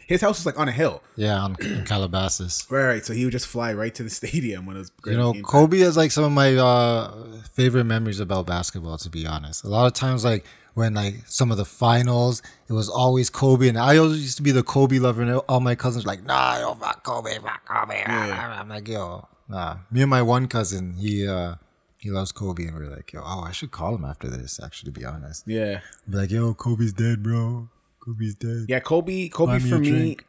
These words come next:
Speaker 1: he wasn't, he wasn't, like, my ultimate favorite player. Obviously, there's gonna be so many people coming out now, like, "Yo,
Speaker 2: Of course.
Speaker 1: brother, let me tell you something. Kobe, be the best player,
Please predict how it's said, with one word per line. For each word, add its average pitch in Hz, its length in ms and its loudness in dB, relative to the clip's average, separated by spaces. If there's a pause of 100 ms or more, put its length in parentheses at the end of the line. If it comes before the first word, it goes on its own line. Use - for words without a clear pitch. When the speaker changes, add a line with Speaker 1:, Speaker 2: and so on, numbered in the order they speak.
(160)
Speaker 1:
he 135 160 -4
wasn't, 156 480 0
he 127 120 -6
wasn't, 131 340 -2
like, 117 280 -4
my 104 380 -8 (100)
ultimate 120 540 -2
favorite 107 340 -8
player. 113 240 0
Obviously, 120 380 -4
there's 104 160 -8
gonna 104 160 -6
be 98 80 -8
so 101 160 -8
many 95 100 -8
people 90 200 -14
coming 95 200 -10
out 92 120 -8
now, 101 120 -8
like, 113 200 -8 (120)
"Yo, 190 240 6 (200)
Speaker 2:
Of 120 180 2
course. 113 580 4
Speaker 1:
brother, 214 320 2 (140)
let 233 100 -8
me 233 80 -6
tell 220 200 -4
you 214 100 4
something. - 400 2
Kobe, 220 380 10 (420)
be - 60 -10
the 208 280 -2
best 233 300 6
player, 196 380 10